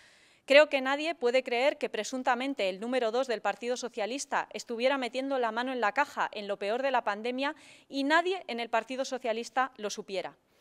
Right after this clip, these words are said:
El psoe vuelve a demostrar que, como el Partido Popular, piensa que las instituciones y el dinero de todas es suyo y que puede hacer lo que quiera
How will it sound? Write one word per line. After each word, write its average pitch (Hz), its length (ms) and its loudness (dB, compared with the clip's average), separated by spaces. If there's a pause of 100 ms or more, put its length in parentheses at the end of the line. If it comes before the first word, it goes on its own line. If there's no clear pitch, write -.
(480)
El 254 160 0
psoe 285 460 4
vuelve 269 260 4
a 285 60 4
demostrar 247 540 2
que, 214 120 -6
como 202 180 -6
el 196 80 -6
Partido 269 420 0
Popular, 220 500 0 (760)
piensa 269 400 0
que 254 120 -4
las 208 180 0
instituciones 247 720 -4
y 254 60 0
el 233 80 -4
dinero 247 320 -2
de 240 100 0
todas 240 560 -2
es 285 300 -2
suyo 180 420 -6 (340)
y 262 120 -8
que 262 120 6
puede 320 200 2
hacer 302 400 2
lo 208 180 -6
que 214 140 -4
quiera 220 340 0